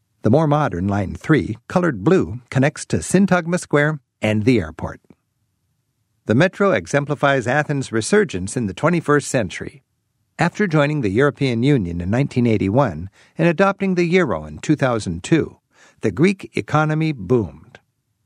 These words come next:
E U subsidies flowed in for major infrastructure projects, such as the metro. Ermou Street was pedestrianized, Monastiraki Square renovated, and Athens got the new Acropolis Museum and a new airport.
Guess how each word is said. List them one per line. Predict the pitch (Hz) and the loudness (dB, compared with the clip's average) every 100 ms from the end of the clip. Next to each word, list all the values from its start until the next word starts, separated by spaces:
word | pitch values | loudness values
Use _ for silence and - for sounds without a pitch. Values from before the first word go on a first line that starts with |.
| _ _ | _ _
E | 175 | 2
U | 185 160 | 4 4
subsidies | 156 - 151 135 - 151 - | 2 2 -2 -2 -10 -10 -8
flowed | - 135 139 | 0 2 2
in | 131 156 | 0 -2
for | - | -4
major | 92 120 165 160 | -2 0 0 0
infrastructure | 160 180 185 127 - 95 - | 0 0 2 -2 -2 -4 -6
projects, | 82 101 80 - - - | -6 -6 -8 -14 -16 -14
such | - 165 175 | -2 0 2
as | 185 175 | 0 0
the | 196 | 2
metro. | 185 196 - - - _ _ _ - _ _ | 2 0 -4 -8 -10 _ _ _ -20 _ _
Ermou | 143 156 160 165 | 0 2 0 -2
Street | - 151 - | 0 0 2
was | 143 160 | 0 -2
pedestrianized, | - 156 117 - 101 80 73 - - - - - - | 0 0 0 -2 -8 -8 -12 -18 -20 -20 -20 -20 -10
Monastiraki | 82 123 131 131 143 135 - | 0 0 0 0 0 0 0
Square | 123 - 160 160 | -4 0 0 2
renovated, | 180 160 92 82 - - _ _ _ | 2 0 -2 -8 -12 -18 _ _ _
and | - 196 | 0 2
Athens | 220 196 - - | 2 0 -6 -8
got | - 104 | -6 -4
the | 98 | -2
new | 98 170 180 | 2 2 0
Acropolis | - 113 - 180 170 170 170 | -6 -8 -2 0 0 -4 -4
Museum | 165 156 143 143 143 - _ - | -2 0 2 2 0 -4 _ -2
and | 175 117 123 | 0 0 0
a | |
new | 104 131 | 0 2
airport. | 117 90 - 95 | 2 -2 -8 -14